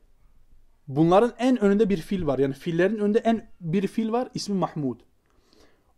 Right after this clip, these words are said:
O fil Kabe'ye doğru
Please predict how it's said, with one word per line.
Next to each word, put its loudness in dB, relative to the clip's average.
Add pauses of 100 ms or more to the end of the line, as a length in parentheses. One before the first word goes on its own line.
O 8
fil 2 (440)
Kabe'ye 2
doğru 2